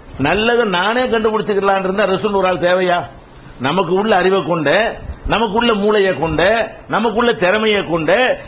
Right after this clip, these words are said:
நல்லது கெட்டதுல கண்டுபிடித்துக் கொள்ளலாம் என்று இருக்குமையானால் இறைவன் ஒரு வேதத்தை தரணுமா, ஒரு ரசூல் அனுப்பணுமா, அவர் போய் அடி வாங்கணுமா, அதுக்காக ரத்தம் சிந்தணுமா, ஊரை விட்டு விரட்டப்படணும்? ஒண்ணும் தேவையில்லையே.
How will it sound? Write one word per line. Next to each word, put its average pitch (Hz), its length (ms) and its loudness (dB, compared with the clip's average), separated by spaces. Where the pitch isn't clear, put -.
நல்லது 240 380 0
கெட்டதுல 214 360 0
கண்டுபிடித்துக் 202 520 -2
கொள்ளலாம் 202 380 2
என்று 202 220 -2
இருக்குமையானால் 180 840 0
இறைவன் 226 380 2
ஒரு 196 180 2
வேதத்தை 202 400 2
தரணுமா, 170 420 0
ஒரு 185 140 0
ரசூல் 208 300 2
அனுப்பணுமா, 185 500 -2
அவர் 202 240 0
போய் 214 100 2
அடி 196 160 2
வாங்கணுமா, 185 500 0
அதுக்காக 208 280 2
ரத்தம் 196 280 -2
சிந்தணுமா, 185 420 0
ஊரை 226 200 2
விட்டு 214 180 4
விரட்டப்படணும்? 196 520 0
ஒண்ணும் 247 200 0
தேவையில்லையே. 226 560 2